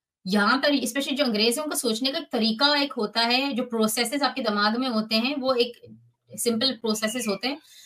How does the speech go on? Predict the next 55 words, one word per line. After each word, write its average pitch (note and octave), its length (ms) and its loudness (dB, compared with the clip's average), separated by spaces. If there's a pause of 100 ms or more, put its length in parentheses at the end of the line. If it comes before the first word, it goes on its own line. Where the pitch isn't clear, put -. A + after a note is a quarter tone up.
(180)
पाकिस्तान C#4 560 8
के E4 120 -2
लोगों D4+ 440 8
ने D#4+ 100 2
बहुत C4 280 2
ऊट C#4 340 0
पटांग C4+ 360 2
किस्म C4+ 280 -4
की C4+ 80 -4
चीजें B3 300 -4
अपने C4 140 -4
दिमाग A3 360 4
की - 80 -6
सोच A#3 220 2
बनाई A#3 260 0
हुई, C#4 100 2
मुझे B3 200 2
तो B3+ 100 -4
समझ G#3+ 220 0
में B3+ 120 0
नहीं A#3+ 120 -2
आई। E3+ 140 -4 (280)
एक C#4 200 4
नंबर C#4+ 280 4
की C#4+ 200 -2
झूठी C4+ 480 0
कौम, D4 500 -2
एक A#3+ 160 2
नंबर C4 240 0
की C#4+ 140 -10
corrupt A3+ 420 -2
कौम। C#4+ 260 2 (300)
सच C#4 320 -4
तो D4 60 0
किसी C#4+ 200 0
पाकिस्तानी B3 560 2
ने C#4 60 4
मुझे B3+ 160 2
जिंदगी A3 340 4
में C4+ 180 0
बोला G3+ 220 4
ही C4 120 2
नहीं C#4 180 2
है। D#4 120 -10 (380)
मुझे A3 220 4
पसंद C4+ 260 2
नहीं D4+ 100 2
है, D#4 60 2
लोग D4 160 6
एक A3 120 -2
नंबर C4 260 2
के D4 140 0
चोर A#3+ 320 2
होते C4+ 260 2
हैं D#4 220 0